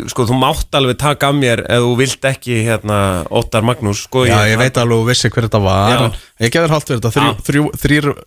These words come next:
Speaker 2: þrjú og hálft stig
Speaker 1: Ok.
Speaker 2: sem, sem þú færð.
Speaker 1: Ég tek því.
Speaker 2: Tekur því.
Speaker 1: Ég tek því.
Speaker 2: Herðu, förum aðeins yfir í, í fréttir. Aðeins fréttir úr, úr íslenska boltanum.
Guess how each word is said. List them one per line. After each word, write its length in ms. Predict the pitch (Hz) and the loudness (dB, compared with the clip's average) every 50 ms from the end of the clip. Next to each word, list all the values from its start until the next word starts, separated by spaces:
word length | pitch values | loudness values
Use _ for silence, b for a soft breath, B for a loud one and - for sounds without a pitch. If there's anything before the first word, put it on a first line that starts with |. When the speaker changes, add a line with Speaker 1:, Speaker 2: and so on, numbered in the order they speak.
| _ _ - - - | _ _ -20 -20 -10
Speaker 2:
þrjú 240 | - 143 143 147 147 | -4 0 2 2 2
og 240 | 143 139 131 131 131 | 2 2 2 2 0
hálft 240 | 143 135 - - - | 0 -2 -4 -2 -2
stig 180 | 113 110 - - | -2 -2 -2 -6
Speaker 1:
Ok. 200 | - 127 - 123 98 | -8 -4 -4 -4 -4
Speaker 2:
sem, 260 | - - - 120 113 | -6 -6 -4 -4 -2
sem 160 | - - 123 117 | 0 2 2 2
þú 80 | 107 | 4
færð. 320 | - - 95 - - - - | 4 2 0 0 -2 -6 -4
Speaker 1:
Ég 160 | 175 196 190 | -4 -2 0
tek 220 | 247 262 254 - | -2 -2 -2 -4
því. 100 | 147 110 92 B B B B B _ | -8 -10 -10 B B B B B _
Speaker 2:
Tekur 320 | - 151 156 143 135 113 | -2 0 0 2 2 2
því. 80 | 117 110 | 2 0
Speaker 1:
Ég 100 | 107 - | 2 0
tek 160 | 196 165 120 | 0 -2 -2
því. 140 | 117 98 82 B B B B B B B _ | -4 -8 -8 B B B B B B B _
Speaker 2:
Herðu, 320 | - 151 185 185 156 123 | 2 2 4 2 0 0
förum 260 | 123 156 170 170 165 | 0 0 0 2 2
aðeins 220 | 170 175 165 151 165 | 2 2 2 2 2
yfir 160 | 165 165 160 | 2 4 2
í, 80 | 160 156 143 | 2 2 0
í 200 | - - 147 151 147 151 147 - | 2 2 2 4 4 2 0 -2
fréttir. 500 | - - 151 165 180 165 - - 127 - - - - - _ _ _ _ _ _ | -4 -2 0 0 0 0 0 0 0 0 -2 -6 -16 -20 _ _ _ _ _ _
Aðeins 260 | - 117 127 131 127 - | -6 -2 -2 -2 0 0
fréttir 360 | 147 151 151 147 - 147 135 | 2 0 0 2 0 0 2
úr, 160 | 135 135 131 104 | 2 2 0 2
úr 180 | 139 139 135 143 | 2 2 2 2
íslenska 320 | 147 - - 139 - 131 117 | 0 2 0 0 0 2 2
boltanum. 340 | 120 117 - 101 92 92 | 2 0 0 0 -2 -2